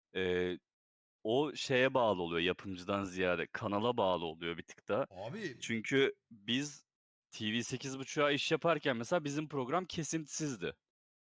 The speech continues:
Speaker 1: Çünkü zaten kırk beş dakikalık bir programdı. Adam onu bölünce şeyi kaçıyordu. Ama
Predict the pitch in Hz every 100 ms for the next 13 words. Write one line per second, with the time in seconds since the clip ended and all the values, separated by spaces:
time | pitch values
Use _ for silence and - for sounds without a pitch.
0 | _ _ - - 117 139 147 151 160 143
1 | - - 156 - 156 - 107 87 92 -
2 | 92 90 92 95 165 - _ _ _ _
3 | _ 107 120 147 135 143 151 135 - _
4 | _ - 98 123 139 160 139 131 190 190
5 | - - - 185 180 175 143 - 98 76
6 | 73 - _ _ 104 123